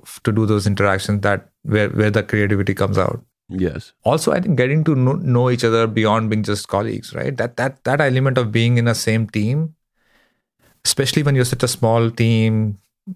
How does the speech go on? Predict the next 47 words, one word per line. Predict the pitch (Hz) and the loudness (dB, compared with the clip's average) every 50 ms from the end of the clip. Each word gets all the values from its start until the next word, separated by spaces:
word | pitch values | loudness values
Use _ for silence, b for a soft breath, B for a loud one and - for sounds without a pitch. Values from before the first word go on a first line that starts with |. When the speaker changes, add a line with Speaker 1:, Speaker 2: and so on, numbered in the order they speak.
| - - | -4 0
Speaker 1:
going | 104 104 104 110 110 107 | 0 2 2 2 2 2
after | 107 104 101 101 - | 2 2 2 0 0
such | 107 104 101 - | -2 -2 0 -2
a | 101 | -2
big | 98 101 104 98 - | 0 0 -4 -4 -4
space, | - - _ - 101 101 95 90 92 - - - _ b b b b b b b b b b b b b _ _ _ _ _ _ _ | -10 -4 _ 0 0 2 0 0 -2 -6 -10 -12 _ b b b b b b b b b b b b b _ _ _ _ _ _ _
I | - - - | -6 -6 -4
think | - - 143 131 | -2 -2 -2 -2
is | 120 - | 0 0
very | 120 113 117 | 0 0 0
important. | 113 110 101 - - 151 143 131 | 0 0 0 -2 -2 0 0 0
I | 113 | 0
think | 107 110 110 | 0 0 -2
that | 107 117 117 101 - | -2 -2 -4 -4 -2
gives | - 123 120 - | -2 -2 0 0
you | 143 | 0
the | 127 120 | 0 0
drive. | 107 92 95 104 113 107 92 87 | 0 0 0 2 2 2 0 0
Like, | 101 98 107 101 | 0 -2 -2 -2
if | 104 | -2
you're | 127 120 | -2 -2
sitting | 120 - 117 131 131 | 0 0 0 0 0
in | 131 127 123 | 2 2 2
your | 120 113 | 2 0
bedroom | 101 98 104 107 104 113 117 110 107 101 101 101 104 | 0 0 0 0 2 0 2 2 2 0 0 -2 -2
the | 95 98 | -4 -2
whole | 98 104 107 104 101 | 0 0 0 2 2
day | 110 110 107 104 | 2 2 2 2
and | 98 101 95 92 95 _ _ _ _ _ _ - | 0 0 -2 -4 -8 _ _ _ _ _ _ -4
coding | - 104 104 110 113 101 95 92 98 104 107 - _ _ _ _ _ _ - | -2 0 0 2 2 0 0 0 0 -2 -4 -4 _ _ _ _ _ _ -2
versus | 107 107 104 - 107 107 | -2 -2 0 0 0 0
if | 107 104 - | 0 -2 0
you | 107 107 | 0 2
are | 104 104 104 104 107 104 - b b b b b b b b b b b _ _ _ _ | 4 4 2 2 0 -2 -6 b b b b b b b b b b b _ _ _ _
with | - 107 101 | -2 -2 -2
a | 101 | 0
bunch | 104 107 107 107 104 - | -2 -2 -4 -2 -2 -2
of | 113 107 | 0 2
like-minded | 110 104 107 104 110 107 104 104 104 | 2 0 2 2 0 2 2 0 0
people | - 107 104 - 113 | 0 -2 0 0 0
who | 101 101 | 2 2
are | 104 98 | 0 0
going | 95 104 104 101 104 | 2 0 0 2 2
after | 104 98 98 - - 104 | 2 0 0 -2 -4 -4
this | 95 95 92 | -4 -4 -2
big | _ 98 98 - - | _ -4 -4 -2 -2
thing, | - 147 139 117 107 104 107 | -2 0 0 0 0 -2 -6